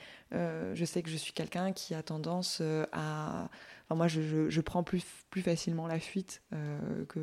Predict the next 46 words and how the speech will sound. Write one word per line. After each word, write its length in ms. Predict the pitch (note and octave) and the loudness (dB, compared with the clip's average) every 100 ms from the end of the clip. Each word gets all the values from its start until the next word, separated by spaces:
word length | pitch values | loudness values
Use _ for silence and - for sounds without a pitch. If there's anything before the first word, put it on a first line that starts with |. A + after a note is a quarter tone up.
| D3+ | -2
autre 260 | D3+ - | -4 -4
chose. 380 | D3+ G3+ A#3+ G3 - - - - | 2 8 8 6 -2 -12 -8 0
Et 40 | |
donc, 220 | E3+ F3 F3 | 4 6 6
en 80 | |
deux 120 | F3+ F#3 | 4 6
mille 160 | F3+ | 4
vingt-trois, 380 | F3 E3+ - F3+ | 4 2 2 2
c'est 140 | F3 E3 | 2 2
déjà 280 | E3+ F3+ | 4 4
quelque 240 | F3+ E3+ E3+ | 4 2 2
chose 180 | F3 E3+ | 2 2
sur 140 | D#3+ | 2
lequel 320 | D#3 E3 E3 | 0 0 0
j'étais 320 | D#3+ D#3+ - | 0 -2 2
au 40 | E3 | 0
courant 400 | - E3 E3+ F3 | 2 2 6 6
et 100 | D#3 | 4
donc 200 | D#3 D#3 - - - | 0 -2 -8 -12 0
j'ai 140 | D#3+ | 0
fait 260 | D3+ F#3+ F#3+ | 6 8 10
attention 420 | E3+ D#3+ - E3 | 8 2 0 0
à 100 | D#3 | 0
ça. 300 | D3 G3 B3 - - F#3+ | 2 4 4 2 -14 -8
Je 120 | D3+ D#3 | -4 -2
vais 100 | D#3+ | 0
continuer 480 | - F#3+ - F3+ | 4 4 6 6
à 40 | F#3 | 6
être 200 | F3 F3 | 4 0
vigilante 480 | E3 E3 E3 E3+ F3+ | 0 2 2 2 0
sur 140 | - | 0
ce 100 | - | 0
point-là 480 | D#3 - D3 E3 G3 | 0 0 0 0 -2
en 100 | - | -2
deux 120 | E3 D#3 | 0 0
mille 180 | D3+ | 0
vingt-quatre 480 | D3 D3+ D3+ G3 - - - - | 0 -2 0 0 -2 -10 -16 -8
pour 160 | - D#3+ | 0 2
éviter, 500 | D3 C#3+ F#3+ G#3+ G#3+ - - | 2 4 8 8 6 -6 -6
euh, 220 | E3+ D#3 D3 D3 E3 | -2 0 0 -2 -4
de 160 | F3 E3+ | 4 4
prendre 340 | E3 - E3+ | 4 0 0
certaines 300 | E3 - D#3+ | 0 -2 -2
décisions 580 | D#3 D#3 - D3+ F3+ G#3+ | -2 -4 -4 -2 0 0
qui, 480 | G#3+ - F3+ F#3 G3 - | -2 -4 0 2 0 0
euh, 260 | D#3+ D#3 | -4 -4